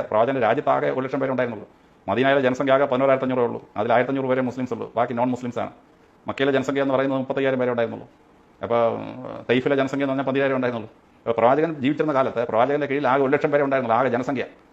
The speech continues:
അപ്പോൾ പിന്നെ പ്രവാചകൻ ഒരു ലക്ഷക്കണക്കിന് ആളുകളെ അടിമകളാക്കാൻ കൊണ്ടുപോകാനേ പറ്റുമോ? അപ്പോൾ പ്രവാചകൻ്റെ കാലത്ത് പ്രവാചകൻ പഠിപ്പിച്ച നല്ല കാര്യങ്ങളുണ്ട്, അത് ലോകത്തിലെ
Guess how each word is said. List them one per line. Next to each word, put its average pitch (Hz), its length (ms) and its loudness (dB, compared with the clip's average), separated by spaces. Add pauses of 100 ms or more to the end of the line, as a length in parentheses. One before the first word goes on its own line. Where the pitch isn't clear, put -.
അപ്പോൾ 113 120 -2
പിന്നെ 139 160 0
പ്രവാചകൻ 143 340 2
ഒരു 135 100 -2 (120)
ലക്ഷക്കണക്കിന് 139 320 0
ആളുകളെ 135 180 2
അടിമകളാക്കാൻ 131 360 0 (260)
കൊണ്ടുപോകാനേ 123 280 0
പറ്റുമോ? 80 180 -8 (560)
അപ്പോൾ 139 180 0 (640)
പ്രവാചകൻ്റെ 165 540 -2 (180)
കാലത്ത് 147 340 2
പ്രവാചകൻ 143 380 2
പഠിപ്പിച്ച 151 300 -4 (840)
നല്ല 135 140 2
കാര്യങ്ങളുണ്ട്, 110 320 0
അത് 117 100 0
ലോകത്തിലെ 135 280 -2